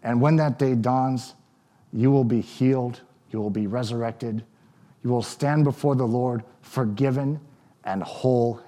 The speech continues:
and loved. And you will be in your Lord's presence much longer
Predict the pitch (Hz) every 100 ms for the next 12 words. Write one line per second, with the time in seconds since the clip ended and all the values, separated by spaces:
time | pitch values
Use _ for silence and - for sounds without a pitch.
0 | - 92 90 85 90 95 82 73 - -
1 | - _ _ _ _ _ _ _ _ _
2 | _ _ _ _ _ _ _ - 101 127
3 | 156 135 131 131 127 117 - 113 107 113
4 | 123 113 113 110 104 - 107 107 113 -
5 | - _ _ _ _ _ - - 98 113
6 | 135 131 - 107 92 87 76